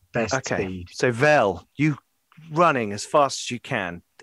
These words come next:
Speaker 2: every muscle in your body powering you forward, arms pumping, your legs hammering into the floor, causing dents in the marble as your feet are pounding into them.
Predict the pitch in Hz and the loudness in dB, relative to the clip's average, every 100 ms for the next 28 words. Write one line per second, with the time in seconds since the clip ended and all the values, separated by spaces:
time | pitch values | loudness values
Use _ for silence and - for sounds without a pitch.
0 | _ 156 156 139 143 117 120 143 143 - | _ -2 0 2 2 2 2 0 -2 -4
1 | 123 120 110 107 107 95 - - 143 151 | -4 -4 -6 -6 -8 -10 -8 0 2 4
2 | 147 117 107 101 - 117 104 92 - _ | 2 0 -4 -8 -4 0 0 -2 -10 _
3 | _ _ _ _ _ 147 135 131 131 123 | _ _ _ _ _ 2 4 2 0 -4
4 | - 127 120 120 113 101 85 95 123 123 | -10 -8 -6 -4 -4 -6 -6 -2 2 2
5 | 110 104 - - 135 139 113 104 104 92 | 0 -4 -8 -4 -2 -2 -4 -6 -12 -12
6 | 98 - 123 101 95 - - - - 156 | -10 0 4 4 0 -6 -20 -16 2 4
7 | 127 120 110 151 135 113 - 117 104 110 | 4 0 0 2 2 0 -8 -6 -4 2
8 | 120 120 110 98 95 101 - 98 - - | 4 4 2 0 -2 -2 -6 -10 -4 0
9 | 135 113 90 98 - 135 117 110 101 101 | 2 0 -4 -8 -4 -2 0 -2 -4 -6
10 | 113 - 82 | -8 -6 -8